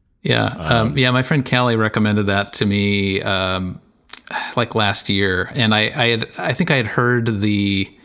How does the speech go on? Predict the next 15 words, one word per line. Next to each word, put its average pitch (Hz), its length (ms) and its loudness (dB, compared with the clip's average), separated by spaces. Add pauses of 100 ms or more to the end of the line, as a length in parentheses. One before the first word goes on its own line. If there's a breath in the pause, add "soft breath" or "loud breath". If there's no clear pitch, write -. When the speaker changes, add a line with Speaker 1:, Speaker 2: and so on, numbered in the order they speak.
(180 loud breath)
Speaker 1:
the 117 80 0
title 117 280 2
track, 104 520 0 (140)
which 107 220 0
is 104 120 0
also 113 480 2
really 101 260 2
long. 101 320 0
It's 101 160 -4
like 110 120 -2
<laughs> - 40 -8
ten - 300 -2 (160)
or - 40 2
eleven 117 300 0
minutes. 107 380 -2